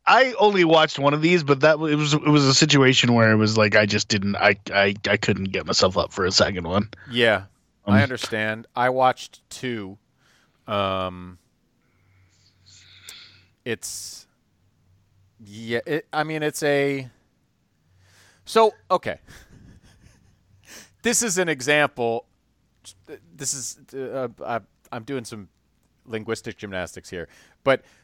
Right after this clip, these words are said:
Speaker 2: From Scratch is an example of exactly why it shocks me that, uh, Raymond and Ray isn't in the nineties on Rotten Tomatoes.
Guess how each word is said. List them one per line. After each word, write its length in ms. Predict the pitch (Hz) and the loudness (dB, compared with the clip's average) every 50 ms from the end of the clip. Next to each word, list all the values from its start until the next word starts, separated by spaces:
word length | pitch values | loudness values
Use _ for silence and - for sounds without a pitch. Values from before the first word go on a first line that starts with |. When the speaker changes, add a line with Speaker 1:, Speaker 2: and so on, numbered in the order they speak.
| _ _ _ | _ _ _
Speaker 2:
From 320 | _ - - 175 175 165 147 | _ -6 0 0 0 0 0
Scratch 640 | - - - 185 196 202 185 156 143 - - - - _ _ - | -6 -6 -2 2 4 4 4 4 2 -2 -6 -14 -18 _ _ -8
is 260 | 156 143 131 120 117 | -6 -6 -6 -4 -4
an 140 | 131 127 131 | -4 -4 -4
example 800 | 120 104 110 135 139 135 131 123 - 127 117 113 113 110 - _ _ - | -4 -4 -2 0 2 2 0 0 -2 -2 -2 -2 -2 -4 -6 _ _ -6
of 160 | 147 131 127 | -6 -4 -4
exactly 640 | 123 104 101 101 135 139 139 - - 131 131 127 123 | -4 -6 -2 2 4 4 4 4 0 -4 -6 -6 -6
why 640 | 113 104 113 117 110 113 113 110 107 104 104 107 - - | -4 -2 0 2 2 4 2 2 0 0 -2 -4 -8 -12
it 160 | 131 110 - | -16 -14 -12
shocks 440 | - - - 120 110 110 - - - | -8 -4 0 0 0 0 -2 -6 -14
me 360 | 117 101 92 90 87 85 82 _ _ _ _ _ _ _ _ - | -12 -12 -12 -12 -14 -16 -18 _ _ _ _ _ _ _ _ -4
that, 360 | - 104 98 90 90 92 - _ _ _ _ _ _ _ _ _ _ _ _ _ _ _ _ _ _ _ _ _ _ _ _ _ _ _ _ _ _ _ _ _ _ _ _ _ _ _ _ - | -2 0 0 0 -2 -4 -8 _ _ _ _ _ _ _ _ _ _ _ _ _ _ _ _ _ _ _ _ _ _ _ _ _ _ _ _ _ _ _ _ _ _ _ _ _ _ _ _ -10
uh, 460 | 131 113 98 92 87 85 82 85 87 - _ | -6 -4 -2 -2 -2 -4 -4 -6 -8 -12 _
Raymond 380 | 95 110 117 113 107 104 101 | -6 -4 -4 -4 -4 -6 -8
and 120 | 101 95 101 | -8 -6 -4
Ray 220 | 101 101 95 95 | -2 -2 -2 -2
isn't 440 | 104 - 127 101 85 98 92 95 _ - | -4 -8 -12 -14 -12 -14 -14 -16 _ -16
in 160 | - 101 95 | -14 -12 -12
the 60 | 90 | -10
nineties 720 | 87 87 90 90 90 85 80 76 73 71 - - - - _ _ - | -8 -8 -8 -8 -8 -12 -14 -18 -20 -20 -20 -20 -20 -20 _ _ -14
on 180 | 113 98 92 | -12 -12 -10
Rotten 260 | 85 87 85 85 82 - | -10 -12 -14 -14 -16 -20
Tomatoes. 560 | 92 80 82 78 71 - - _ - - | -20 -20 -20 -20 -20 -20 -20 _ -20 -20